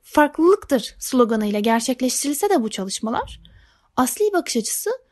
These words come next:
otistik bireyi çok toksik yollarla sağaltmaya ilişkindir. Otizm bir yapboz işaretiyle betimlendikçe, otistik ile karşı karşıya kalınan her an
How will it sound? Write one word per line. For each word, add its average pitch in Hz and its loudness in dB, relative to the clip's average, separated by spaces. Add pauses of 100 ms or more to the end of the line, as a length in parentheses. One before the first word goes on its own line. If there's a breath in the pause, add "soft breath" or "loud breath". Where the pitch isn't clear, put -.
(160)
otistik - -4
bireyi 285 -2
çok 415 2
toksik 349 -2
yollarla 311 2
sağaltmaya 359 2
ilişkindir. - -4 (720)
Otizm 294 -2
bir 269 2
yapboz 233 0
işaretiyle 247 0
betimlendikçe, 262 -2 (600 soft breath)
otistik 294 -4
ile 339 2
karşı 294 -2
karşıya 311 0
kalınan 240 0
her 359 0
an 320 0